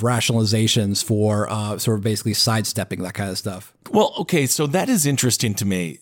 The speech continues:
Speaker 2: You, you've said multiple times that the people who are involved in Q don't wanna get their hands dirty and don't wanna participate in acts of violence. And again, whenever we see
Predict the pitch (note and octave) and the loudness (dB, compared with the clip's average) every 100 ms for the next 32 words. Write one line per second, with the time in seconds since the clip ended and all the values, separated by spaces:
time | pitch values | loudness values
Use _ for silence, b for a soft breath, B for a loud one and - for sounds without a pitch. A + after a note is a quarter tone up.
0 | _ _ - C#3 A3+ D3 E3 - F#3+ F3+ | _ _ -4 -2 0 0 0 2 0 2
1 | D#3 D3 - C3 - B2+ A#2+ G#2 A2 A2 | 2 0 0 -2 0 0 0 -2 -4 -2
2 | C#3 D3+ B2+ A#2+ A2 A2 G2 B2 C#3+ B2 | -2 0 2 4 4 2 2 4 4 2
3 | C3 A#2 - A#2+ A2 G2 B2+ D#3 C#3+ C3+ | -2 -4 -2 0 0 0 0 2 0 0
4 | C#3 B2+ A#2+ A#2 A2 A#2+ A2+ B B B | -2 0 0 0 0 -2 -2 B B B
5 | E3 E3+ D#3+ G3+ F#3 E3 D#3+ D3+ C#3+ D3 | -2 0 2 0 2 0 -2 -4 -2 -2
6 | - C3+ B2 B2 A2 A2 B2+ F3 C#3 G#2+ | 0 0 2 0 0 -2 0 2 2 0
7 | - b b b b b b D3 D3 B2 | -4 b b b b b b -2 0 -2
8 | F#3+ G#3 C#3 B2 - _ _ - C3+ C#3+ | 0 0 0 -2 -10 _ _ -4 0 2
9 | D3+ E3+ D#3 C3+ - E3+ F3 E3 D#3 C#3+ | 2 2 2 2 2 2 2 2 2 -2